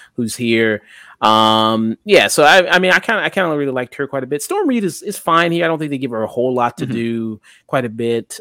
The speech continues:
Speaker 1: Um, but, you know, Storm, you've seen her kind of in other things. She was just in the movie this year, The Missing, that just came out
Speaker 2: Mm.
Speaker 1: this year, that I thought she did a good job in. But there's not really much for her to chew on here.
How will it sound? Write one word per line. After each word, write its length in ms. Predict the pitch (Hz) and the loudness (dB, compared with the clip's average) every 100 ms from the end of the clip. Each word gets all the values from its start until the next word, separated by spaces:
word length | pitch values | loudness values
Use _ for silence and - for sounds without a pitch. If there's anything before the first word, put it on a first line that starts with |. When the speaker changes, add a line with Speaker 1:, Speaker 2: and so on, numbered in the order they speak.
| - | -8
Speaker 1:
Um, 540 | 107 107 107 104 104 | -4 -2 -2 -4 -6
but, 200 | 101 120 | -6 -6
you 80 | 151 | -4
know, 140 | 123 107 | -4 -4
Storm, 260 | - 143 | -2 0
you've 140 | 139 143 | -2 -4
seen 140 | 135 | -6
her 100 | 110 | -6
kind 180 | - 104 | -10 -10
of 60 | |
in 80 | 95 | -10
other 180 | 101 101 | -10 -10
things. 200 | 107 101 | -10 -10
She 80 | 139 | -8
was 100 | 107 | -8
just 200 | 117 - | -8 -6
in 60 | 107 | -6
the 60 | |
movie 200 | 104 101 | -6 -8
this 200 | 101 - | -10 -6
year, 140 | 110 98 | -6 -6
The 140 | - | -8
Missing, 520 | 104 120 - 101 92 | -4 -4 -2 -4 -6
that 120 | 90 90 | -8 -10
just 180 | 95 | -10
came 220 | - 101 95 | -6 -2 -2
out 140 | 92 | -2
Speaker 2:
Mm. 60 | 87 | -6
Speaker 1:
this 200 | 92 98 | -8 -4
year, 260 | 95 95 | -2 -2
that 160 | 92 92 | -4 -6
I 60 | |
thought 160 | 90 90 | -6 -8
she 140 | - | -8
did 100 | 92 | -10
a 40 | 82 | -10
good 120 | 87 | -10
job 300 | 92 90 85 | -8 -8 -6
in. 220 | 90 87 82 | -6 -8 -8
But 140 | 101 - | -6 0
there's 200 | 190 165 | 4 6
not 160 | 147 | 4
really 220 | 123 113 | 4 -2
much 320 | 104 113 110 - | -4 -2 -4 -4
for 80 | |
her 160 | 98 113 | -2 -2
to 60 | 101 | -2
chew 280 | - 107 | -4 -2
on 120 | 101 95 | -2 -4
here. 360 | 107 107 104 | -4 -2 -4